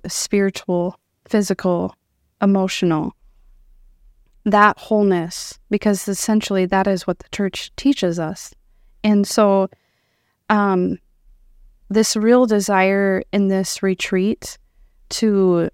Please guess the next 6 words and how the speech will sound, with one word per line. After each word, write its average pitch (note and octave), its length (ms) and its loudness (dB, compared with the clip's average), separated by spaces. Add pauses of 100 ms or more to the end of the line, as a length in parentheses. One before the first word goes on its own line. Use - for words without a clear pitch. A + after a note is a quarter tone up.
(260)
look G3+ 340 0
at, F3+ 640 -4 (460)
first A3+ 320 0
of F#3+ 100 0
all, F3 400 0 (480)
um, F#3 460 0